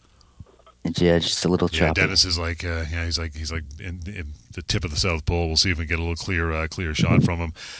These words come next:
Speaker 2: Um, how about this one? Some of the, uh, you know, the, the automatic
Speaker 1: Mm-hmm.
Speaker 2: reaction, you get that severance package. "Oh, I know what phone call I'm gonna make. It's not gonna be to Chris. It's gonna be to the Ministry of Labor. Wow, can they help me obtain that full severance?" I think you know the answer to this one.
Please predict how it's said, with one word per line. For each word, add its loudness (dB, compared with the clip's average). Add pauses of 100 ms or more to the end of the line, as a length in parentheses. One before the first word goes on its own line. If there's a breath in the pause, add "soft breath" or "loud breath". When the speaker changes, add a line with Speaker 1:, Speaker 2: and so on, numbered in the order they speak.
(160 loud breath)
Speaker 2:
Um, 6 (160)
how 6
about 6
this 6
one? 2
Some 4
of 0
the, 6
uh, 8
you 0
know, 2
the, 0
the 2
automatic 4
Speaker 1:
Mm-hmm. 10
Speaker 2:
reaction, 6
you -2
get -2
that 2
severance 2
package. 0
"Oh, 4
I 4
know 2
what 2
phone 0
call 2
I'm 4
gonna 2
make. 4
It's 2
not 2
gonna -2
be 6
to 2
Chris. 8
It's 6
gonna 4
be 6
to 6
the 4
Ministry 8
of 6
Labor. 8
Wow, 4
can 0
they 6
help 2
me 0
obtain 2
that 0
full 2
severance?" 4
I 2
think -2
you 0
know 0
the 0
answer 4
to 0
this 6
one. -2